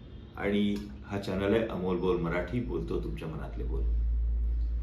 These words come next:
संदीप खरेची एक अतिशय लोकप्रिय कविता आहे, खूप सुंदर कविता आहे की, "दिवस असे की कोणी माझा नाही अन मी कोणाचा नाही." असे दिवस आलेत. एखादा दिवस येतो ना असा की,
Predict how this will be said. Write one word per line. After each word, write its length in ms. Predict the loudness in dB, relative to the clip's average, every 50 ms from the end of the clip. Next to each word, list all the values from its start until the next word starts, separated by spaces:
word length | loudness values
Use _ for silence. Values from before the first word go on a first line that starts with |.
| -2 -2
संदीप 440 | 0 2 4 6 8 8 8 8 8
खरेची 300 | 8 8 8 8 8 6
एक 100 | 6 6
अतिशय 340 | 6 4 4 6 6 6 8
लोकप्रिय 540 | 8 8 8 8 4 4 6 8 8 8 8
कविता 260 | 8 6 6 4 2
आहे, 220 | 2 2 2 0
खूप 200 | 0 0 0 0
सुंदर 340 | 0 0 2 6 6 6 6
कविता 360 | 6 4 4 2 2 2 2
आहे 300 | 2 0 0 0 -2 -4
की, 120 | -2 -2 -4
"दिवस 500 | 0 4 4 6 6 4 2 0 -4 -4
असे 280 | -6 -2 2 2 2
की 240 | 2 2 -2 -6 -6 -6 -6 -6
कोणी 300 | -4 -2 0 0 0 0
माझा 480 | 0 0 -2 -4 -4 -4 -6 -4 -4
नाही 380 | -4 -4 -4 -6 -6 -8 -8 -8 -8 -10 -12 -14 -14 -14 -16 -16 -16 -14 -10 -6
अन 180 | -4 -4 -4
मी 120 | -4 -4 -4
कोणाचा 460 | -4 -4 -4 -4 -6 -6 -6 -8 -8
नाही." 320 | -8 -8 -8 -10 -10 -12 -14 -14 -14 -14 -14 -14 -14 -14 -12 -12 -12 -12 -14 -14 -14 -14 -14 -14 -14 -14 -12 -12 -12 -12 -12 -12 -12 -12 -12 -14 -14 -12 -6 -4
असे 160 | 0 4 8
दिवस 200 | 10 10 10 10
आलेत. 260 | 10 8 8 8 6 4 -2 -6 -8 -10 -10 -12 -14 -14 -14 -14 -6 2 2
एखादा 280 | 4 6 8 10 12
दिवस 240 | 12 12 10 10 10
येतो 200 | 10 10 10 8
ना 120 | 8 8
असा 200 | 8 8 6 6
की, 380 | 6 8 6 6 6 2 0 -6